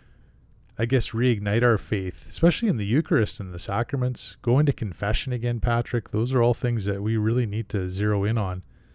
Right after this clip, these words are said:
And how can we encourage not only our brothers and sisters in the church, but also leadership to, to put a new,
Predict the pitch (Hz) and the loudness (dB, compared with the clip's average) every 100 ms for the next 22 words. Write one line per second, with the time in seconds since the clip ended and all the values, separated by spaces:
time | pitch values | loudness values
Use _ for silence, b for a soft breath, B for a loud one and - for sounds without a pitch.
0 | b b b 95 120 147 131 113 123 113 | b b b 0 2 4 4 4 2 0
1 | - 120 110 98 123 117 107 98 b b | 2 2 2 2 2 2 2 -2 b b
2 | b b b - 104 101 98 101 113 113 | b b b 0 2 2 0 2 4 4
3 | 95 92 123 - 117 98 98 - 123 123 | 2 0 0 2 0 0 -4 -2 0 0
4 | - 101 113 120 127 104 117 127 - 107 | -2 -2 0 2 2 2 2 -2 -2 -4
5 | - - 104 98 98 b b b b b | -4 -4 -2 -2 -4 b b b b b
6 | - 117 107 - 131 120 117 117 | -4 -2 4 6 6 4 2 2